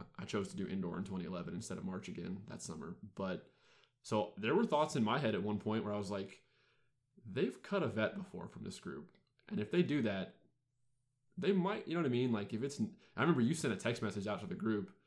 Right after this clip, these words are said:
and you were like, you asked all the vets, "Do you wanna go nine or ten?" And I said, I, I specifically said, "Nine, unless it means cutting a vet." 'Cause I knew that might have been me if,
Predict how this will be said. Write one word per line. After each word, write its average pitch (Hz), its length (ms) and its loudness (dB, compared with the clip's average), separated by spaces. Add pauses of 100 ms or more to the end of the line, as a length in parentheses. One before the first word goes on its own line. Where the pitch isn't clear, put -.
(320)
and 107 100 0
you 107 60 2
were 104 80 2
like, 98 220 0
you 110 100 4
asked 107 280 2
all 107 100 2
the 101 60 -2
vets, 101 280 0
"Do - 100 -8
you 120 60 4
wanna 120 120 4
go 120 100 6
nine 107 240 4
or 101 80 0
ten?" 87 320 -4 (800)
And 95 240 -2 (100)
I 120 180 6
said, 95 520 -2 (840)
I, 123 180 2
I - 160 2
specifically 107 500 -2
said, 92 400 -2 (1000)
"Nine, 123 760 2 (520)
unless 107 720 0 (360)
it 101 100 -2
means 107 240 4
cutting 110 300 2
a 95 40 -2
vet." 92 240 -4 (580)
'Cause 117 120 -2
I 143 120 6
knew 151 320 12
that 110 280 4
might 127 260 6
have 101 140 4
been 120 240 6
me 110 380 2 (480)
if, 107 200 0